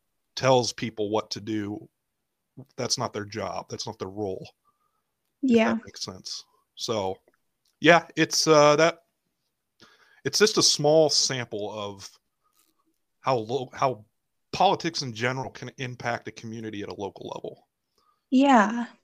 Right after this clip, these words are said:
Speaker 2: And how people can do something that feels right in the moment out of
Speaker 1: Mm-hmm.
Speaker 2: either fear or maybe altruism that is nevertheless an encroachment on freedom.
Speaker 1: Exactly.
Speaker 2: So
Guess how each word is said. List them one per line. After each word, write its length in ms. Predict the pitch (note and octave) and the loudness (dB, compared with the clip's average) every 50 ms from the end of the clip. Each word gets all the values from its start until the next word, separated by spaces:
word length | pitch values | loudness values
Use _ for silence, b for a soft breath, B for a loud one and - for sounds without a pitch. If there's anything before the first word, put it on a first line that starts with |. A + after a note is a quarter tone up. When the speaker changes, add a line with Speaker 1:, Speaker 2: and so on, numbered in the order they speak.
| _ _ _ _ _ _ _ _ _ _ _ _ - | _ _ _ _ _ _ _ _ _ _ _ _ 6
Speaker 2:
And 140 | B3+ B3+ | 6 8
how 160 | A#3+ C4+ C4+ C4 | 10 10 8 8
people 340 | C4+ C4+ C#4 C#4 C#4 C4+ | 8 6 6 8 8 6
can 320 | C4 - - C4 B3 B3 A#3 | 6 6 6 8 8 8 8
do 160 | A#3 B3 B3 | 8 6 4
something 600 | A#3+ - B3+ B3 B3 B3 - B3 A#3+ A#3 A#3 A3 | 4 4 4 4 4 2 2 2 4 6 6 6
that 360 | G#3 G#3+ G#3+ - - _ _ | 6 6 4 4 2 _ _
feels 480 | - - - A3+ A3 A3 A#3 A3+ - - | -2 4 6 6 8 8 6 4 4 6
right 260 | A#3 A#3 A#3+ C4+ - - | 6 8 8 6 4 4
in 140 | B3+ A#3 A#3 | 6 6 8
the 60 | A#3 | 8
moment 600 | A3 A3 A3 A3 A3+ A#3 A#3 B3+ C4+ C#4+ C#4+ - - | 6 6 6 6 6 6 6 6 4 2 0 -2 -2
out 180 | - A#3 A3 G#3+ | 0 0 2 4
of 200 | G#3+ G#3+ G#3+ G#3+ | 4 4 2 2
Speaker 1:
Mm-hmm. 80 | A3 - | 0 -2
Speaker 2:
either 300 | A#3 A3 G#3+ A3 G#3+ G#3+ - _ _ | -2 -2 -2 -2 -4 -4 -10 _ _
fear 400 | A#3+ A3+ A3+ A3+ A3+ A3+ A#3 A3+ | 2 4 4 4 4 4 4 4
or 460 | - - A3 G#3 G#3 G#3 G#3 - - - - | 2 2 2 2 4 4 2 2 0 0 0
maybe 320 | A3+ G#3+ G#3 G#3 G#3 G3+ | 2 2 2 2 2 2
altruism 880 | G#3+ G#3 G#3 G#3+ - - - A3+ A3 G#3+ G#3+ A3+ A3 G#3+ G#3+ G#3+ A3 A3 b b b b b b b b _ _ _ _ _ _ | 2 2 2 2 0 0 2 2 2 2 2 2 4 4 6 4 4 2 b b b b b b b b _ _ _ _ _ _
that 200 | A3 A3 - - | 6 6 8 8
is 220 | A3 A3+ A3 - | 8 6 8 8
nevertheless 1040 | A3 G#3+ G3+ G#3 G#3+ G3+ G3+ G3+ G3+ G3+ G3 G3 G3 - - - - - - - _ _ _ _ _ _ _ _ _ _ | 6 6 6 4 4 4 4 6 6 6 4 4 2 -2 -8 -10 -10 -10 -12 -12 _ _ _ _ _ _ _ _ _ _
an 120 | A#3 G#3 | 2 2
encroachment 600 | G3+ G3+ G3 G3+ - G3 - - - - G3 A3 | 2 2 0 0 -2 -4 -4 -4 -6 -6 -4 -4
on 220 | - F#3+ F#3+ F#3+ G3 | -2 -2 -2 -2 -4
freedom. 540 | G3 - G#3+ A#3 A#3+ - - A3 A#3 A3+ - _ _ _ - | -6 -6 -6 -6 -6 -4 0 0 -2 -2 -2 _ _ _ -14
Speaker 1:
Exactly. 500 | G#2 G2+ G#2+ G#2 G2 - - - A#2 - _ _ _ _ _ _ _ _ _ _ _ _ _ _ _ _ _ _ _ _ _ _ _ _ _ _ _ _ _ _ _ _ _ _ _ _ _ _ _ _ _ _ _ _ - - - _ _ _ _ _ _ _ _ _ _ _ _ _ _ _ _ _ _ _ _ _ _ _ _ _ _ _ _ - | -10 -8 -8 -8 -8 -12 -14 -16 -16 -18 _ _ _ _ _ _ _ _ _ _ _ _ _ _ _ _ _ _ _ _ _ _ _ _ _ _ _ _ _ _ _ _ _ _ _ _ _ _ _ _ _ _ _ _ -18 -18 -18 _ _ _ _ _ _ _ _ _ _ _ _ _ _ _ _ _ _ _ _ _ _ _ _ _ _ _ _ 10
Speaker 2:
So 380 | D4+ D4 C#4+ C4+ - - - | 10 12 12 10 8 4 -6